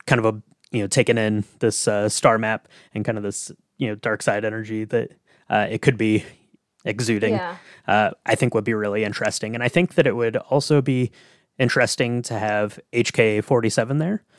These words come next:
Speaker 1: um, if we're going to
Speaker 2: Yeah.
Speaker 1: play off of the fact that, you know, he was, you know, at one point Revan's droid. Maybe he says something, you know, not,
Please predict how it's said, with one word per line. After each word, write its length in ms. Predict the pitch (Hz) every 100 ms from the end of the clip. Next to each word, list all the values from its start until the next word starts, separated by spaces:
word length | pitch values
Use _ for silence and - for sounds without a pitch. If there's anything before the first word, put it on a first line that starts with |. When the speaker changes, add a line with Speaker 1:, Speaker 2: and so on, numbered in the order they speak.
| _ _
Speaker 1:
um, 120 | 113 113
if 100 | 127
we're 80 | 131
going 180 | 120
to 100 | 117
Speaker 2:
Yeah. 100 | 147
Speaker 1:
play 160 | 175 110
off 240 | 117 113
of 140 | 131 117
the 100 | 120
fact 420 | - 113 107 -
that, 240 | 120 104 - _ _
you 80 | 120
know, 100 | 101
he 180 | 98 110
was, 500 | 107 107 107 - - -
you 120 | 113 -
know, 180 | 113 107
at 40 |
one 140 | 104 110
point 260 | 127 110 - - - _
Revan's 360 | 117 110 110 -
droid. 260 | 120 113
Maybe 220 | 113 120 120
he 180 | 120
says 640 | 104 - 120 131 127 - -
something, 580 | - 175 147 165 165 170 _ _ -
you 100 | 127
know, 120 | 117
not, 340 | 120 120 -